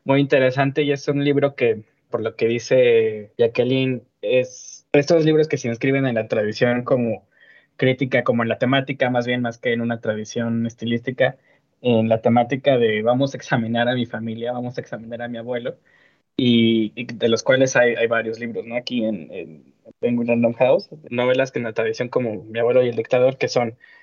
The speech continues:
pues sí, como esos exámenes críticos sobre su familia y sobre lo que puede hacer y cómo los, a las personas que escriben estas novelas, que a veces son, pues, autoficciones, ¿no? Porque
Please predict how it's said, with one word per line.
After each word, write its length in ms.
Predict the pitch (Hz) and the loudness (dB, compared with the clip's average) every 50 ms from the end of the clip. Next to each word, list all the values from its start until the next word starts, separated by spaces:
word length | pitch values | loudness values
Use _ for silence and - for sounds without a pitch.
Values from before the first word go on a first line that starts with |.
| _ _ - | _ _ -2
pues 140 | - 127 - | -2 0 2
sí, 140 | 175 196 196 | 2 2 2
como 160 | 196 165 160 | 2 0 0
esos 180 | 160 190 190 | 0 0 0
exámenes 440 | 170 151 - 151 147 160 151 131 127 | 0 0 0 0 0 0 0 -2 -2
críticos 400 | - 139 139 143 151 - 123 117 | -4 -4 -4 -4 -6 -6 -6 -2
sobre 420 | - 127 113 113 113 110 110 110 107 | 0 0 0 0 0 -2 -4 -4 -6
su 160 | - 117 110 | -8 -8 -4
familia 500 | - 120 120 123 123 123 123 131 139 143 | -4 -2 -2 -2 -2 0 2 2 2 2
y 120 | 127 123 | 2 0
sobre 520 | 117 - 117 107 104 110 110 107 107 110 110 | -4 -6 -6 -6 -6 -8 -8 -6 -8 -8 -10
lo 480 | 92 85 107 117 110 110 107 101 101 - | -10 -12 -10 -8 -8 -8 -8 -10 -6 -6
que 100 | - 113 | -6 -4
puede 880 | - - 120 123 123 123 127 127 123 123 117 113 110 101 98 95 _ - | 0 2 4 4 4 4 2 2 0 0 -2 -2 -4 -6 -8 -10 _ -10
hacer 360 | - 117 - - 131 143 139 | -10 -6 0 2 2 2 2
y 80 | 135 139 | 0 0
cómo 260 | - 127 127 131 135 | 0 0 0 0 0
los, 340 | 127 120 110 113 - - - | 0 0 -2 -4 -6 -10 -4
a 140 | - 113 113 | -2 0 0
las 200 | 110 107 110 - | 0 -2 -6 -4
personas 440 | - 123 107 - 143 139 143 147 147 | -4 -4 0 0 2 2 2 -2 -2
que 80 | - 123 | -4 -10
escriben 380 | - - 139 139 139 139 135 135 | -8 -4 -2 0 0 0 0 -2
estas 240 | 135 135 - 131 131 | -2 -2 -2 0 0
novelas, 380 | 127 123 135 139 127 123 120 | 2 2 2 2 2 0 -2
que 80 | - 113 | -2 -2
a 60 | 113 | -2
veces 220 | 120 123 127 123 | -2 -4 -6 -4
son, 340 | - 127 127 123 120 113 - _ _ _ _ - _ _ _ _ _ | -2 0 0 0 -2 -6 -10 _ _ _ _ -20 _ _ _ _ _
pues, 200 | - 123 - - | -2 -2 2 2
autoficciones, 840 | 123 117 113 - 117 - - 110 - - 156 143 131 120 117 117 117 | 2 0 0 -2 -8 -8 -8 -10 -2 0 0 0 0 -2 -4 -6 -6
¿no? 200 | 120 113 117 104 | -6 -8 -8 -6
Porque 600 | - - 123 - - 110 110 110 107 107 107 101 | -6 -8 -8 -6 -6 -8 -6 -6 -8 -10 -12 -14